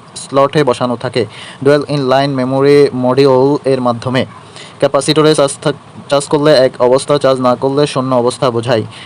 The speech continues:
ডিআরএএম র্যামকে মেমোরি রিফ্রেশিং বলা হয়। ডাইনামিক র্যামে বিদ্যুৎ সরবরাহ থাকা অবস্থায়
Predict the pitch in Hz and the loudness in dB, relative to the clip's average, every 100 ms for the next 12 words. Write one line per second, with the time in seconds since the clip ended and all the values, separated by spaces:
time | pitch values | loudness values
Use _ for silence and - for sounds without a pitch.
0 | - 123 139 135 131 - 127 117 135 120 | -16 -2 2 4 2 2 2 2 -2 -2
1 | 131 143 143 151 131 123 135 139 143 143 | 0 0 0 -2 0 -2 0 2 4 4
2 | 135 127 127 - 139 143 151 143 123 113 | 2 -2 -2 0 -2 0 -4 -2 0 2
3 | 117 113 123 117 98 - - - - 131 | 2 2 0 0 -2 -10 -20 -20 -18 -2
4 | 139 143 165 175 165 151 156 165 139 127 | 0 0 -2 0 2 2 2 0 0 0
5 | 147 151 135 139 143 151 156 139 127 120 | 0 0 0 0 0 -2 -2 0 0 2
6 | 147 - - 151 151 156 156 | -2 -6 -4 0 2 4 2